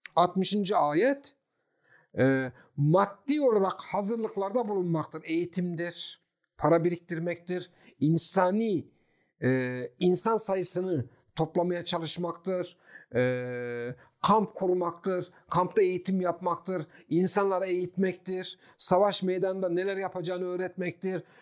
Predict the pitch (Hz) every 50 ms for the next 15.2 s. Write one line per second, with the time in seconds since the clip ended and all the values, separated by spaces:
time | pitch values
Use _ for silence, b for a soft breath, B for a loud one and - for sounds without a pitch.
0 | b b 156 156 - - 196 202 208 196 180 - 180 180 175 - 190 190 190 185
1 | - 196 175 185 180 180 185 185 190 180 175 190 185 180 185 175 180 175 - 330
2 | 277 - 320 277 269 262 262 226 214 180 165 156 - 247 277 - - _ - 196
3 | 196 180 165 165 - _ _ - 147 160 190 202 185 - 151 131 117 92 - -
4 | - - - - - 190 233 277 262 - _ _ _ _ _ _ _ _ _ _
5 | _ _ _ _ _ _ _ _ _ _ _ _ _ _ _ _ _ _ _ -
6 | - - - 123 131 113 101 - - - _ _ _ _ _ _ _ _ _ _
7 | _ - B B B B B B B B B B B 190 185 165 B - 233 269
8 | 269 240 226 247 247 262 247 214 262 262 247 220 - - - - B B B B
9 | 156 165 196 214 226 254 240 202 202 240 226 226 240 233 220 214 196 196 220 208
10 | - 226 226 220 247 254 247 - 269 262 247 240 220 - 185 226 254 247 233 185
11 | 147 127 120 - - 190 196 254 247 214 196 - - 208 220 254 285 285 285 277
12 | 285 277 254 262 277 - 403 - - - 233 226 226 226 214 202 202 202 220 247
13 | 233 214 214 175 - - 233 226 - - - 202 208 208 208 196 202 208 202 196
14 | 190 180 185 208 202 208 208 208 202 202 190 175 170 180 196 220 233 226 233 208
15 | 190 247 254 233